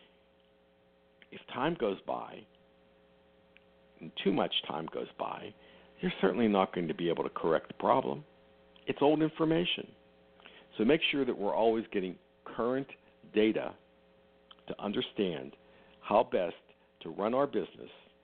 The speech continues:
and look for the weakness in the business so we can turn the weakness into strength. Numbers are important in business.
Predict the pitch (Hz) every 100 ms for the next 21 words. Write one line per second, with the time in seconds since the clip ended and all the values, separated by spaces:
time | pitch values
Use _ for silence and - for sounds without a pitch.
0 | _ _ - 80 90 123 - 107 92 90
1 | 135 151 - 92 - 73 69 76 73 -
2 | 57 - - - - - 90 95 92 80
3 | - 98 87 80 107 120 - 117 - 92
4 | 92 87 - - 76 - - - - -
5 | - - 87 113 139 147 147 - - -
6 | 104 113 - 107 - - 104 - 98 -
7 | 98 92 90 80 101